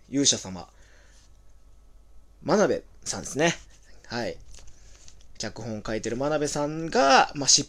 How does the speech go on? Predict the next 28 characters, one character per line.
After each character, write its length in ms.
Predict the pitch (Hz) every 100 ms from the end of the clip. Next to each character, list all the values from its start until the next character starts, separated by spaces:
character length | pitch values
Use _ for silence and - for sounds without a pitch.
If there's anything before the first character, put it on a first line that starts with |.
| -
筆 460 | 135 131 127 123 - -
し 100 | -
た 140 | 127
と 80 | 98
い 40 |
う 40 | 80
こ 80 |
と。 40 | 98
ま 100 | 104
あ、 20 |
こ 160 | - 123
の 160 | 131 - - -
コ 120 | 139
ロ 120 | 165
ナ 140 | 165
禍 120 | - 110
に 80 |
お 120 | 95 90
い 40 |
て、 300 | - 85 - - - - - - - -
こ 380 | - 62 65 65
う、 40 |
感 180 | - 123
じ 80 | 113
た 100 | 120
こ 140 | -
と 120 | - 127
を 260 | 104 -